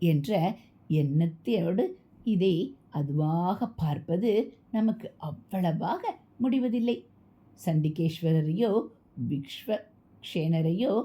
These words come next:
மூலமான பரமாத்மா இவர் மூலம் அருள் செய்யட்டும் என்று நினைத்து நம்மால் வேண்டிக் கொள்ள முடிகிறதா? சர்வசக்தி கிஞ்சித்தளவு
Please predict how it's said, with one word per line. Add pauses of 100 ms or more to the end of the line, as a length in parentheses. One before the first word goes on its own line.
(300)
மூலமான (340)
பரமாத்மா (220)
இவர்
மூலம் (360)
அருள்
செய்யட்டும்
என்று
நினைத்து (380)
நம்மால்
வேண்டிக்
கொள்ள
முடிகிறதா? (680)
சர்வசக்தி (720)
கிஞ்சித்தளவு